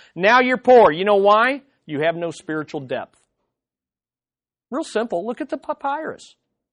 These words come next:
The papyrus plant is like people who are forgotten God, just like you've forgotten God. You have no spiritual root. That's why you're suffering. Then he says, "Look at the spider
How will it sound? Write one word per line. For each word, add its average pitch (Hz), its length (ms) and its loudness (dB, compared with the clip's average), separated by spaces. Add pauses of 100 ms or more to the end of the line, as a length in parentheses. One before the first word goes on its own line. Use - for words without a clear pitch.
(920)
The 131 80 -10
papyrus 226 520 -2
plant 254 320 -6
is 220 140 -6
like 190 200 -2
people 240 300 -8
who 220 120 -4
are 180 120 -2
forgotten 202 580 -2
God, 160 340 0
just 202 180 -12
like 226 180 -10
you've 214 160 -10
forgotten 120 480 -8
God. 104 320 -12 (300)
You 262 120 -6
have 277 140 0
no 269 160 -2
spiritual 233 580 -4
root. 262 320 -6 (120)
That's 151 180 -8
why 151 140 -2
you're 143 160 -6
suffering. 135 500 -10 (300)
Then 269 140 6
he 311 60 0
says, 302 220 2
"Look 359 160 2
at 415 100 4
the 381 160 0
spider 320 580 4